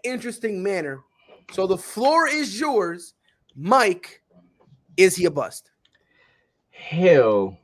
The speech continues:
Speaker 2: no. Like, I, I get, I check my phone and I see all these, I'm in a, in a Bulls group, so I see all these comments like, "Yeah, we should trade Patrick Williams. It's time to trade Patrick Williams." And it's just like,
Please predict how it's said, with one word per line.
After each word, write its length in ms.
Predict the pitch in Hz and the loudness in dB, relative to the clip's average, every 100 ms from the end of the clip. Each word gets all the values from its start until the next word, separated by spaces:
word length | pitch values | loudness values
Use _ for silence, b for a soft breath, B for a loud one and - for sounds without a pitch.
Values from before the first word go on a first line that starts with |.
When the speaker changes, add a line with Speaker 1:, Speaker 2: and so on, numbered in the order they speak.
| _ | _
Speaker 2:
no. 500 | 87 101 101 98 95 | -12 -10 -10 -8 -8
Like, 220 | 92 98 | -6 -6
I, 200 | 104 117 - | -6 -8 -8
I 160 | 113 | -12
get, 320 | 110 123 156 202 | -8 -2 -2 -2
I 80 | |
check 240 | 247 - 160 | -4 -6 -4
my 220 | 165 151 - | -4 -6 -4
phone 440 | 160 160 147 139 - _ _ _ _ 127 | -2 0 0 -4 -6 _ _ _ _ -8
and 100 | 139 | -6
I 100 | 147 | -4
see 260 | - 190 | -2 0
all 240 | 147 160 165 | 0 0 0
these, 360 | 170 160 139 151 | -2 -6 -6 -4
I'm 140 | 196 | -2
in 80 | 185 | 0
a, 120 | 143 110 - | -2 -4 -4
in 100 | 135 | -2
a 60 | 123 | -2
Bulls 440 | 104 156 143 110 | -4 -2 -2 -4
group, 360 | 101 127 127 - | -8 -6 -6 -6
so 120 | 127 | -4
I 100 | 151 | -2
see 160 | 202 | 2
all 140 | 180 160 | 2 2
these 180 | 147 - | -2 -6
comments 400 | 151 156 139 135 | -4 -2 -4 -2
like, 200 | 127 135 | -4 -2
"Yeah, 140 | 135 | 0
we 140 | 143 | 0
should 220 | 143 127 - | -4 -10 -16
trade 400 | - 143 135 - | -6 -4 -4 -6
Patrick 360 | 127 127 123 | -8 -8 -4
Williams. 260 | 127 127 123 | -2 -2 -4
It's 140 | 127 | -8
time 260 | - 139 135 | -10 -6 -6
to 80 | 113 | -6
trade 300 | 139 131 - | -6 -6 -4
Patrick 360 | 123 123 127 | -8 -8 -8
Williams." 360 | 135 143 139 135 | -6 -4 -4 -4
And 120 | 151 | -4
it's 120 | 165 | -4
just 160 | 170 160 | -4 -6
like, 320 | 165 165 147 | -2 -2 -4